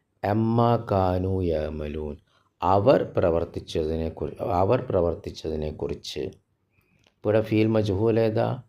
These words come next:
തുസ്അലൂന. അപ്പോൾ നായിബ് ഫായിൽ ഏതാ? അൽബാബുൽ ജം. ലാ യുസ്അലു, അവൻ ചോദിക്കപ്പെടുകയില്ല, അമ്മാ യഫ്അലു, അവൻ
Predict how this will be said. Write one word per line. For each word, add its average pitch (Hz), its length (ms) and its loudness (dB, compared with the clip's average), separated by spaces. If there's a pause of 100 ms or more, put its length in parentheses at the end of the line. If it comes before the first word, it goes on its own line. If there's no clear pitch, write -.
തുസ്അലൂന. 92 1000 0 (1500)
അപ്പോൾ 123 280 2 (120)
നായിബ് 107 340 2
ഫായിൽ 110 340 4
ഏതാ? 110 280 4 (260)
അൽബാബുൽ 87 720 0 (520)
ജം. 80 280 -4 (1700)
ലാ 113 340 6
യുസ്അലു, 113 800 2 (1000)
അവൻ 113 300 4
ചോദിക്കപ്പെടുകയില്ല, 104 1200 2 (400)
അമ്മാ 110 500 4 (120)
യഫ്അലു, 98 760 2 (680)
അവൻ 95 320 2